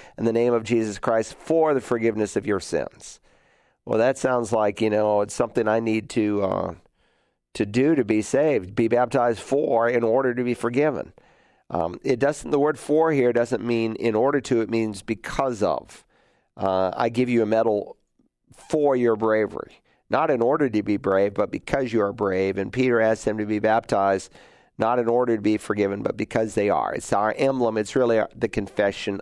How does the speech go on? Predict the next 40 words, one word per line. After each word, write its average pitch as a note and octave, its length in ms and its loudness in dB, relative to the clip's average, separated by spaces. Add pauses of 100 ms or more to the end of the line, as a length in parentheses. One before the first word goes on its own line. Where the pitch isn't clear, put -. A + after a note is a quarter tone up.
of - 80 -8
faith. E2+ 320 -2
So - 160 -2
while C3+ 300 2
it B2+ 240 0
is B2+ 180 0
a A#2+ 80 0
symbol, C3+ 540 0
it A#2 80 0
is G#2 240 -6
an G#2+ 80 2
act A#2+ 240 0
of A2+ 80 -2
obedience. A2+ 640 0 (400)
But G#2 260 -4
anyone E3 560 0 (460)
who A#2+ 180 0
tells B2 380 0
you A2+ 100 2
it G2+ 100 0
washes B2 600 0
away C3 260 2
sin A#2+ 460 0
or G#2 160 0
is F#2+ 100 -8
necessary B2 640 0
to A#2 100 0
salvation, A2+ 720 0 (260)
they A#2 140 4
are A#2 120 4
preaching A2+ 460 -2
a G#2 100 2
different A2 400 -2
gospel. G#2 480 0
They've G#2 220 2
muddied A#2+ 720 0
the C3 80 -4
grace A#2 380 0
of G#2+ 120 -2
God, F#2 480 2